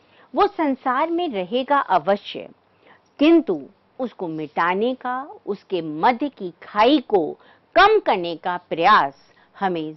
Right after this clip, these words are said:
जरूर करना चाहिए। व्यक्ति और समाज एक दूसरे पर निर्भर हैं। व्यक्ति समाज का अंग है और व्यक्तियों के समूह से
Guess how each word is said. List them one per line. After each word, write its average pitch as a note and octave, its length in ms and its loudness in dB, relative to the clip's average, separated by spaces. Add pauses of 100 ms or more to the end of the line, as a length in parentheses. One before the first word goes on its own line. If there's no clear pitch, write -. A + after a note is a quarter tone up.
जरूर E3+ 400 -6
करना D3 320 -10
चाहिए। - 520 -20 (1900)
व्यक्ति D4+ 600 0 (140)
और G#3+ 100 0
समाज D#3+ 800 -10 (760)
एक F4+ 200 2
दूसरे A#3+ 420 -6
पर F#3 240 -6
निर्भर D3+ 560 -10
हैं। - 300 -20 (1500)
व्यक्ति A#3+ 540 -2 (520)
समाज G3 440 -2
का A#3 160 -6
अंग G#3+ 420 -6
है C4 220 -10 (840)
और A#3 300 4 (200)
व्यक्तियों B3+ 800 0
के C#4 300 -8
समूह B3 720 0
से F#3+ 400 -2